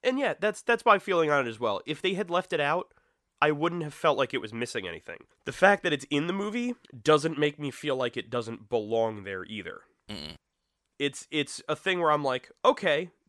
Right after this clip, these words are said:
Speaker 1: that's an interesting twist on it. Um, that's dark as shit."
Speaker 2: <laughs>
Speaker 1: But you know what? That's the world that, that Ryan wants us to live in.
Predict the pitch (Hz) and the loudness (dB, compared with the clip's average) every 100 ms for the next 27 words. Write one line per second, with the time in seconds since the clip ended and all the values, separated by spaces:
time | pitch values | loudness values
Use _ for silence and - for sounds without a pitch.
0 | - 165 - 156 151 127 - 113 - 156 | 0 0 2 -4 -4 -8 -10 -12 -8 -6
1 | 170 190 180 185 226 _ _ 117 113 110 | -4 0 0 0 -6 _ _ 0 2 2
2 | 107 104 - _ _ _ _ 117 90 - | -2 -6 -14 _ _ _ _ -4 -4 -6
3 | - 107 - 113 104 - - - 170 143 | -18 -18 -4 -2 -2 -6 -6 -2 0 0
4 | - - 190 - 202 - 175 - 170 - | -2 0 0 4 4 6 2 4 -4 -4
5 | - - 139 - - - 139 175 165 139 | -12 -10 -14 -12 -16 -16 0 4 6 4
6 | - 151 143 139 143 175 - - - - | 0 0 2 4 2 0 -4 -20 -20 -12
7 | 123 135 - 151 135 147 139 139 135 143 | 0 0 2 -2 2 2 2 0 2 0
8 | 117 127 127 127 127 123 123 120 135 - | 2 2 2 0 -4 0 0 0 -6 -6
9 | 127 131 120 110 117 | -4 -4 -2 -4 -4